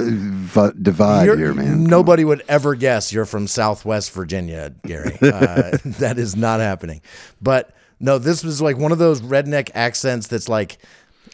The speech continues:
Speaker 2: overdoing it almost on purpose, but they're not, and that's even more annoying. Uh,
Speaker 1: <laughs>
Speaker 2: and then, uh, I mean, they w-, they were going down roads. I'm like, "I am zero interest in this, and is making me angry."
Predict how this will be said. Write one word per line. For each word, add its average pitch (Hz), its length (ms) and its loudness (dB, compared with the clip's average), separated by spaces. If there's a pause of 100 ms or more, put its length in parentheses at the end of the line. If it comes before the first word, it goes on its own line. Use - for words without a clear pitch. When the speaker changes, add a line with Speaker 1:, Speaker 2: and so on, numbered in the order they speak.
(120)
Speaker 2:
overdoing 143 680 0
it 151 160 0
almost 123 460 -4
on 98 140 -2
purpose, 147 400 -2
but 117 260 -4
they're 107 160 -2
not, 104 560 -2
and 107 140 -4
that's 120 200 -2
even 117 240 -2
more 104 300 0
annoying. 151 600 -2
Uh, - 640 2
Speaker 1:
<laughs> - 40 0
Speaker 2:
and 262 200 2
then, 269 300 4 (520)
uh, 107 580 -2
I 127 80 -6
mean, 120 180 -4
they 147 120 2
w-, 170 180 0
they 156 140 2
were 180 120 2
going 160 220 2
down 147 240 0
roads. 139 240 2
I'm 131 80 -4
like, 120 200 -4
"I 139 220 -4
am 113 260 -4 (140)
zero 135 580 2
interest 113 360 -6
in 104 140 -2
this, 101 380 -4
and 110 140 -4
is 95 200 -8
making 113 340 -4
me 110 140 -6
angry." 87 380 -10